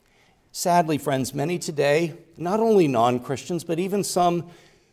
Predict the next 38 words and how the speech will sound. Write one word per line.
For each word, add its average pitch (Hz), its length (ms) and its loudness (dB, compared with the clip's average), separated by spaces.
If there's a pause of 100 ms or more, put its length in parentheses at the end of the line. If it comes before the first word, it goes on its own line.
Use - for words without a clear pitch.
who 175 100 -6
would 160 140 -4
profess 175 400 0
themselves 151 500 0
to - 100 -12
be 123 140 -6
Christians, - 720 -10 (800)
hunger 190 500 4
for 147 260 2
a 147 40 6
more 156 240 2
exciting 160 840 -4
spirituality. 135 1000 -8 (280)
There 156 160 0
is 160 160 -2
this 160 240 -4
tendency 185 720 -2
that 113 160 -6
we 139 140 -4
all 156 260 0
have, 147 600 -8 (600)
uh, 143 80 -12 (160)
to 175 180 0
look 196 320 2
for 175 180 0
the 139 120 0
next 143 420 -4
big 151 220 -4
thing, 95 400 -10 (840)
to 160 100 0
look 208 200 6
for 196 160 4
the 175 100 6
next 226 380 2
great 202 260 4
move 196 360 4
of 180 160 2
God 143 500 -2